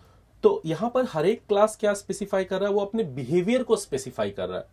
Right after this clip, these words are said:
जैसे लायन बता रहा है कि मैं एक नॉन वेज टाइप एनिमल हूं, उसी तरीके से हॉर्स बता रहा है कि मैं एक वेज टाइप एनिमल हूं। अगर मैंने यहां पे कुछ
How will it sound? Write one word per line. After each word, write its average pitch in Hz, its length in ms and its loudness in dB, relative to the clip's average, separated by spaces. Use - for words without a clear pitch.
जैसे 143 180 0
लायन 120 320 2
बता 156 240 2
रहा 165 80 0
है 165 60 -4
कि 165 80 -6
मैं 147 180 -2
एक 147 140 -4
नॉन 110 260 0
वेज 156 180 -2
टाइप 151 200 -2
एनिमल 143 320 -4
हूं, 139 100 -4
उसी 220 140 0
तरीके 196 280 2
से 202 100 -6
हॉर्स 139 360 2
बता 151 220 0
रहा 151 80 0
है 151 60 0
कि 156 140 -6
मैं 147 200 -4
एक 147 120 -6
वेज 123 320 -2
टाइप 156 240 0
एनिमल 135 300 -4
हूं। 135 120 -4
अगर 160 180 -2
मैंने 175 240 0
यहां 170 160 -2
पे 180 100 -4
कुछ 196 220 -4